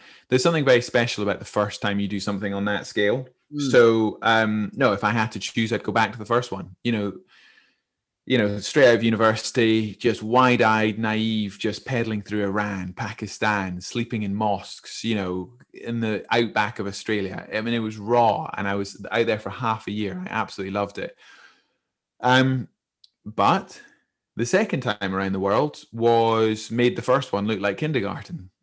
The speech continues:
Speaker 1: You know, as an athlete,
Speaker 2: Mm.
Speaker 1: it was much, much, much, much, much, much, much harder. You know, I mean, I was averaging two hundred and forty miles a day every single day for two and a half months. So, you know, you cannot compare the physicality, the psychology, the,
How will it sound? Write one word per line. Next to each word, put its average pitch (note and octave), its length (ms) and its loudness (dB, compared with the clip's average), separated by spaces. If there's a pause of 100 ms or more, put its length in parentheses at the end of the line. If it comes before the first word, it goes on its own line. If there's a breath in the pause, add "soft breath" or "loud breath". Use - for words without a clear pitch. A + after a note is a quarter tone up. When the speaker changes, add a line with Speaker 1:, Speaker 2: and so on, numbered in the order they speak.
Speaker 1:
You A#2+ 120 0
know, G2 200 0
as G#2+ 200 -4
an G#2 120 -2
athlete, - 640 -4 (260)
Speaker 2:
Mm. C#3 140 -4
Speaker 1:
it G#2 180 2
was G2+ 600 0 (340)
much, A2+ 340 0
much, G#2+ 280 -2
much, G#2+ 440 -6
much, - 680 -6
much, G#2 300 -4
much, G2 200 -4
much A#2+ 280 0
harder. E3 500 -10
You A#2 140 -4
know, F#2 200 -2
I G2 120 -4
mean, A2 340 -4 (400 soft breath)
I A2+ 60 0
was A2+ 120 0
averaging A2 440 0
two - 140 -4
hundred G#2 160 -4
and G2+ 100 -8
forty G#2 260 -4
miles G2+ 240 -4
a G2 60 -8
day G2 260 -4
every G2+ 240 -4
single G2 260 -6
day G2 160 -4
for - 140 -14
two - 140 -8
and G2+ 60 -6
a G2 40 -6
half F#2+ 180 -8
months. G#2 400 -4
So, G#2+ 300 -2 (540 soft breath)
you C#3 100 2
know, G2+ 140 0
you A#2 200 -2
cannot B2+ 520 0
compare G#2+ 500 -2
the F#2 60 -4
physicality, G#2 960 -4
the - 60 -16
psychology, G2+ 880 -4
the, F2+ 240 -2